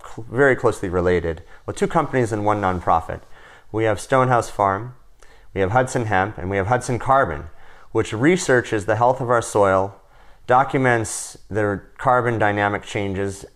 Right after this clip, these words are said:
related to the practices and soil types, and we're building a model to model how different organic,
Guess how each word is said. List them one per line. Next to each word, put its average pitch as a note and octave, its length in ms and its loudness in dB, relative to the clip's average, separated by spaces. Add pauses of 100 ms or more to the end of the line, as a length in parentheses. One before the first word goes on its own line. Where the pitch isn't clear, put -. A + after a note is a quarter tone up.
(120)
related F#2+ 540 -2
to G2 100 -10
the E2+ 120 -2
practices G2 600 -2
and E2+ 120 -6
soil F#2+ 320 2
types, - 480 -4 (320)
and G#2 100 -2
we're G#2+ 140 2
building C#3+ 340 4
a A#2 60 2
model G2 580 2 (140)
to G2 100 -8
model G#2 400 4
how A#2 380 2
different A#2 480 -2
organic, G2 480 -4